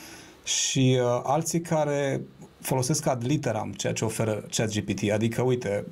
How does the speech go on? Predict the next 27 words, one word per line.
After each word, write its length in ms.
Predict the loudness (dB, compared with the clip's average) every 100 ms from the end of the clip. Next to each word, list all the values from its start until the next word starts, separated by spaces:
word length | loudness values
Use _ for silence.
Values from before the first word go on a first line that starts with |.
| -16
fac 320 | -8 -2 0 0
un 120 | -2
conținut 400 | -2 0 0 2
despre 320 | 0 0 -2
cum, 240 | 2 2
uh, 100 | 4 2
faci 320 | 0 0 0
videoul 580 | 2 2 2 0 -4 -2
pe 300 | 0 0 0
TikTok, 500 | -2 0 -2 -2 -6 -18 _ -20 -20 -20 -20 -18 -18 -16 -14 -4
uh, 800 | 0 2 2 2 0 0 -2 -6 -10 -20 -8
îl 180 | -2 -2
generez 340 | 0 2 2 2
din 100 | 0
chat 220 | 0 0
G 60 |
P 160 | -4 -2
T, 140 | 0
mă 140 | 2 2
pun 120 | 2
în 80 | 2
fața 320 | 2 0 0
teleprompterului 920 | 0 0 0 0 -2 -2 -4 -2 -2
și 100 | 0
încep 200 | 0 0
să-l 160 | 0 0
citesc. 480 | 0 0 -2 -6